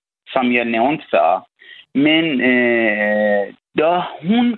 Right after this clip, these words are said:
kom ind på hospitalet og skulle snakke til en patient, vidste hun ikke, hvordan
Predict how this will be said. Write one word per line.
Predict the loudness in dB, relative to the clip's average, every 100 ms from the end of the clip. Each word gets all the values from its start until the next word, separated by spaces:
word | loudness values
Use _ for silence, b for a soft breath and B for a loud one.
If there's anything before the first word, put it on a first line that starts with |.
| -4
kom | -4 -4 -2
ind | 0 0 -2
på |
hospitalet | -4 -4 -6 -2 0 0 -2
og | -2 -2
skulle | -4 -2 0 -2 -2
snakke | -2 -2 -4
til | 0
en | 0
patient, | 0 -4 0 0 0 -2
vidste | -2 -2 -10 -8 -2
hun | -2 -2 -2
ikke, | 0 0 -2 B B B B B
hvordan | -6 -2 -2 0 0